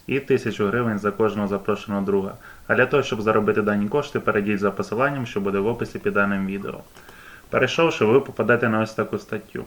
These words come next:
Як бачимо, е, е, криптогаманець Зенко дарує безкоштовно вам двадцять п'ять доларів та двадцять п'ять доларів за кожного запрошеного друга. Для того, щоб забрати дані кошти, перейдіть за цим посиланням, скачайте додаток Зенко,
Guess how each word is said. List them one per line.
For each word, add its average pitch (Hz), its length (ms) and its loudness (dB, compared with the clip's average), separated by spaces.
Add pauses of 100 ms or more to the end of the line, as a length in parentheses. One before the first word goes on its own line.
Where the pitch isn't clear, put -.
(600)
Як 117 200 0
бачимо, 117 680 2 (480)
е, 107 300 2 (340)
е, 110 520 2
криптогаманець 107 680 2
Зенко 131 340 2
дарує 110 280 4
безкоштовно 104 560 -2
вам 127 200 2
двадцять 143 300 -2
п'ять 131 180 -2
доларів 131 340 2
та 143 120 0
двадцять 120 340 0
п'ять 104 200 4
доларів 123 340 4
за 104 120 0
кожного 113 340 -2
запрошеного 104 560 -2
друга. 101 300 -2
Для 113 120 -2
того, 135 160 2
щоб 107 200 -4
забрати 107 400 2
дані 104 260 0
кошти, 104 300 -4
перейдіть 104 460 0
за 104 100 -2
цим 101 240 -2
посиланням, 131 640 -4
скачайте 107 480 -2
додаток 101 460 0
Зенко, 139 460 -2